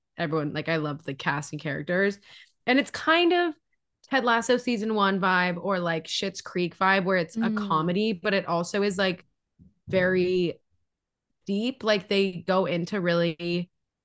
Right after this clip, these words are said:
Speaker 1: important topics and, like, the people are going through a lot in the show. And, like, there's very, it's, like, kind of like a sad story, but it's really cute and funny and, like, so feel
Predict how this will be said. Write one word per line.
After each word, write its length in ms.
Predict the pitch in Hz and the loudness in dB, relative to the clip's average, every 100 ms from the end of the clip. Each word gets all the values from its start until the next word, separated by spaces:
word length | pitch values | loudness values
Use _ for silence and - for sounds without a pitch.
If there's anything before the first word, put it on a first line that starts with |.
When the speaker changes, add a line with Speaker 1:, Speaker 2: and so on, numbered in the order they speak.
| _ _ _ - | _ _ _ -2
Speaker 1:
important 680 | 190 180 185 175 180 175 | -2 0 0 2 2 -4
topics 680 | - 156 151 196 196 196 - | -6 -6 -4 -4 -2 -4 -2
and, 80 | 175 | -4
like, 200 | 160 160 | -4 -4
the 80 | 185 | -4
people 340 | 185 185 - | -2 -4 -2
are 140 | 180 180 | 0 0
going 340 | 156 147 156 | -2 -4 -6
through 280 | 156 175 165 | -6 -2 -2
a 20 | |
lot 400 | 147 143 143 151 | -2 -4 -6 -6
in 140 | 156 156 | -4 -4
the 60 | |
show. 400 | 156 - 143 156 | -4 -4 -4 -2
And, 100 | 170 | -2
like, 180 | 156 156 - | -4 -8 -4
there's 220 | 160 156 | -4 -4
very, 640 | - 156 156 156 160 160 - _ _ _ _ _ | -4 -2 0 0 0 -2 -8 _ _ _ _ _
it's, 140 | 208 240 | -4 0
like, 140 | 233 | -2
kind 180 | - 262 | 2 2
of 60 | 269 | 4
like 160 | 247 | 2
a 80 | 214 | 0
sad 480 | - - 156 170 165 | -4 -4 0 0 -2
story, 640 | - 160 151 165 196 247 | -4 -2 0 0 2 2
but 160 | 208 180 | 2 0
it's 180 | 170 165 | -2 -12
really 460 | 151 170 165 170 | -2 0 2 -2
cute 440 | - - - 165 143 | -4 -10 -2 0 0
and 160 | 160 | -4
funny 480 | - 170 160 156 147 | -4 -4 -2 -2 -4
and, 160 | 147 160 | -4 -4
like, 180 | 147 - | -4 -8
so 320 | - 165 156 | -4 0 0
feel 400 | 151 151 156 165 | -2 -4 -4 -6